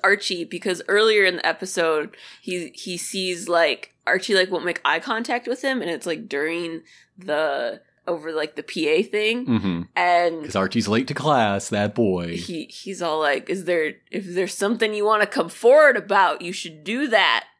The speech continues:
Speaker 2: And he's like, "No." But before we move on, I wanna just point out
Speaker 1: Mm-hmm.
Speaker 2: that Mister Weatherby wears bolo ties.
Speaker 1: Yeah.
Speaker 2: And I don't support that decision.
Speaker 1: That's, that's, like, a thing that the character did in the comics for a while.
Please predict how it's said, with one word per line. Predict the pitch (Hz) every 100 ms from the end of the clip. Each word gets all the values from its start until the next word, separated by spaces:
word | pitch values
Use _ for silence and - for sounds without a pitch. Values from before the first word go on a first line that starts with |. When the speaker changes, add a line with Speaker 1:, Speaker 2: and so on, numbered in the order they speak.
| _ -
Speaker 2:
And | 110
he's | 110
like, | 110 98
"No." | 110 104 90 82 80 78 76 76 80 -
But | 123 120 120 -
before | 117 - 180 175
we | 151
move | 147 135
on, | 131 117 104 95 - _ _ _ _ -
I |
wanna | 117 120 104
just | 101 -
point | 120 104
out | 101 90 82 107
Speaker 1:
Mm-hmm. | 98 95
Speaker 2:
that | 104
Mister | 113 -
Weatherby | 101 110 117 113
wears | 107 95 87
bolo | 95 104 143 165
ties. | 160 165 160 160 165 156 - - _ -
Speaker 1:
Yeah. | 494 - _ _ _ _ _ -
Speaker 2:
And | 117
I | 135 143
don't | 110 98 85 -
support | - 92 98 87 85
that | 90 -
decision. | 80 95 339 87 85 85
Speaker 1:
That's, | 302 -
that's, | - -
like, | 453 381 -
a | 277
thing | - - 285 262 247 202 - -
that | 226
the | -
character | - 233 214 - 185
did | 175 196 175
in |
the | -
comics | - 214 113 - -
for | 147
a | 143
while. | 147 98 160